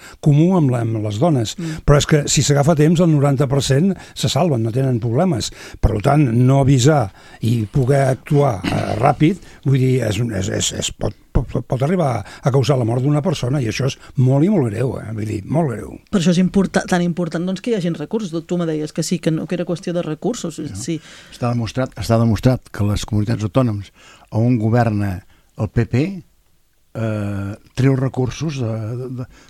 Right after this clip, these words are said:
Speaker 3: de l'ensenyament i treu recursos de la sanitat. I, i passa el que passa. I
Speaker 2: Veig
Speaker 3: passa
Speaker 2: el
Speaker 3: el que passa. I un exemple, sense anar més lluny, és el tema dels focs que hi ha hagut aquest estiu en aquestes comunitats.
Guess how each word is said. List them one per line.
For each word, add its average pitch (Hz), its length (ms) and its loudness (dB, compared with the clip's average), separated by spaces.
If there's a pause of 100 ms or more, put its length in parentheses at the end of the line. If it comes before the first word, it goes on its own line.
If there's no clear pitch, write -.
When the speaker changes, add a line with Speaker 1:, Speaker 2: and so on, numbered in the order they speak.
Speaker 3:
de 117 160 -2
l'ensenyament 135 640 0
i 175 160 -6
treu 135 220 0
recursos 131 440 -4
de 160 80 4
la 131 140 2
sanitat. 95 440 -4 (760)
I, 143 260 -4
i - 80 -8
passa 139 260 0
el - 40 -4
que - 120 -4
passa. 95 340 -8 (840)
I 185 60 -6
Speaker 2:
Veig 165 80 0
Speaker 3:
passa 170 80 2
Speaker 2:
el 165 80 0
Speaker 3:
el 117 40 -6
que 120 60 -4
passa. 107 180 -6 (220)
I 135 120 0
un 139 100 0
exemple, 156 520 -2 (460)
sense 120 220 -4
anar 127 140 0
més 123 160 -2
lluny, 170 220 0 (500)
és 123 160 -4
el 131 120 -4
tema 151 240 0
dels 143 160 -2
focs - 240 -4
que 156 80 -2
hi 143 40 0
ha 131 40 0
hagut 135 120 -2
aquest 120 200 -4
estiu 110 280 -4 (120)
en 107 100 -4
aquestes 107 260 0
comunitats. 101 640 -4